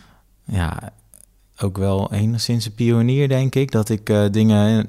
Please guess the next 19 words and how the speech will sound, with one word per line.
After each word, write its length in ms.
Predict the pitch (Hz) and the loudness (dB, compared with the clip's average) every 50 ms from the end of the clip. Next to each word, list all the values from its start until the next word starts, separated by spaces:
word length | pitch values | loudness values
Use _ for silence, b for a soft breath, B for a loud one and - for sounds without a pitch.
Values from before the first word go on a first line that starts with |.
| - | -2
nou 180 | - 110 107 95 | 0 2 2 2
ja, 80 | 90 90 | 2 0
ik 100 | 90 90 | 0 0
denk 180 | 98 101 101 | 0 0 0
dat 100 | 101 98 | 0 -2
ik 100 | 98 95 | -4 -6
dat 100 | - 107 | -8 -8
eigenlijk 280 | 101 90 95 90 92 98 | -6 -6 -6 -6 -4 -4
wel 100 | 98 95 | -4 -2
ben. 200 | 92 95 98 101 | 0 0 0 0
Dat 140 | 104 101 98 | 0 -2 -4
ik 100 | 101 95 | -4 -4
dingen 240 | 95 98 98 101 92 | -2 0 0 0 0
doe 260 | 95 98 101 98 95 | 0 0 0 0 0
die 320 | 90 98 95 95 95 95 - | -2 -2 -2 0 -2 -2 -2
andere 240 | 101 101 98 95 95 | -4 -4 -2 -2 -2
mensen 380 | 95 95 98 101 - - 98 | -2 -2 -2 -2 -4 -6 -6
wat 120 | 92 95 92 | -4 -4 -2
minder 420 | 95 98 101 104 104 98 95 98 | -2 -2 -2 -2 -2 -4 -6 -8